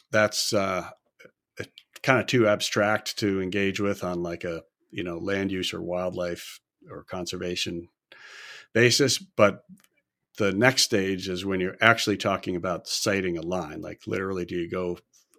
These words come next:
across this parcel of land or that parcel of land, or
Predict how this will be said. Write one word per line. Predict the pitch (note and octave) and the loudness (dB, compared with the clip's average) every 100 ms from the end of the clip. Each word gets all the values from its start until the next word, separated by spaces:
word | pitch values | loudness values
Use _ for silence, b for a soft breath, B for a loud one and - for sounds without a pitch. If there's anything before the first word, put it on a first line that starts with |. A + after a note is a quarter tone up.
| - | -20
across | - G#2 F#2+ - | -6 -2 -2 0
this | G#2+ - _ _ _ _ _ _ | 0 0 _ _ _ _ _ _
parcel | A#2 G#2+ A2 | 0 2 0
of | G2+ F#2+ | -2 -4
land | F#2+ F#2+ F2+ | -4 -4 -4
or | F2 E2 | -6 -6
that | F#2 G2+ | -6 -6
parcel | - F2+ E2+ F#2 | -6 -6 -6 -6
of | F2 | -8
land, | F2 E2+ E2 E2 - _ | -8 -8 -8 -10 -14 _
or | - F2+ E2+ E2 | -8 -6 -6 -10